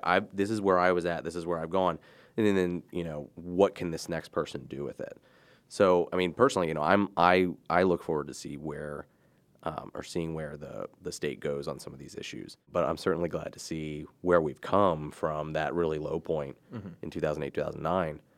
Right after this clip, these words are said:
Speaker 2: Yeah,
Speaker 1: to,
Speaker 2: and that, that,
Speaker 1: to where we
Speaker 2: that's,
Speaker 1: are now.
Speaker 2: I guess that, that's, like, the big thing that he should be recognized for is, is being the, the governor that pulled everything back and made the plan that, that got us back on our feet.
Speaker 1: Yeah, I mean, you come in with an eight hundred million dollar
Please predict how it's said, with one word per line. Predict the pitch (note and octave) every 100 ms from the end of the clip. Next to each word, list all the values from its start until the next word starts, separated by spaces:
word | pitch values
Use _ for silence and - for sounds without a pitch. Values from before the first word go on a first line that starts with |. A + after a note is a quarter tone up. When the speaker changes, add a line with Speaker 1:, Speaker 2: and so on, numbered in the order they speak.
| -
Speaker 2:
Yeah, | C3+
Speaker 1:
to, | A2 G#2+
Speaker 2:
and | C#3+
that, | C#3
that, | C#3+
Speaker 1:
to | C#3
where | C#3+
we |
Speaker 2:
that's, | D3
Speaker 1:
are | D2+ -
now. |
Speaker 2:
I | B2
guess | B2 A#2 - G2+
that, | A#2
that's, | G#2+ B2+ B2+
like, | A#2 G2
the | G2+
big | F#2 G2+ G2+
thing | - G2
that | F#2
he | F#2+
should | F#2 - E2+
be | F2+ E2
recognized | E2+ E2 D#2+ D#2 -
for | F2+ E2+
is, | D2+ D#2+ E2 -
is | - F2 - _ _ _ -
being | G2+ A#2+ A#2+
the, | G#2+ F2+ -
the | F2+
governor | F#2 G2 F#2+ F#2
that | E2+ E2 -
pulled | - F#2 D#2+ D2+ E2+ _ -
everything | G#2 F#2 F2+ E2+
back | D#2+ E2 D#2+ - -
and | F2+ E2 -
made | - G2+ G2+ G2
the | F#2+
plan | F2 - F2+ E2 E2
that, | D#2+ D#2 D2+
that | F2
got | F2 D#2+
us | -
back | E2+ D#2+
on | C#2
our | - -
feet. | D2 - _ -
Speaker 1:
Yeah, | F#2 G#2
I | D#2+ E2+
mean, | E2+
you | E2+
come | G2+ F#2+
in | F2+ F2+
with | E2+ E2 - _ _ _ _
an | E2+
eight | E2+ F2+
hundred | F#2 F2
million | E2+ E2 D#2
dollar | D#2 D#2 D2+